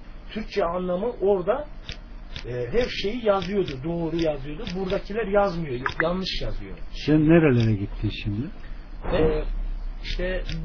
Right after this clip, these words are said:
Speaker 1: bir kişiye daha danıştım böyle. Bana dedi işte ne okuyayım dedim. Ben dedim biz Besmele okuyorum, Ayet-i Kürsi okuyorum. Ama çarpılmanın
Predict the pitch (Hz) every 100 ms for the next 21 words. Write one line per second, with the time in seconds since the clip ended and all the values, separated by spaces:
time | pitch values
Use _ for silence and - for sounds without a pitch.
0 | 156 - - 196 - 220 196 202 202 170
1 | 160 143 - 156 151 156 185 160 165 160
2 | 160 151 - 165 160 170 147 - 160 151
3 | 143 143 151 147 139 143 147 143 143 139
4 | - - 120 135 - 151 127 135 135 -
5 | 151 - 139 - 165 - 262 - - -
6 | - - 135 175 - - 156 - 175 175
7 | 185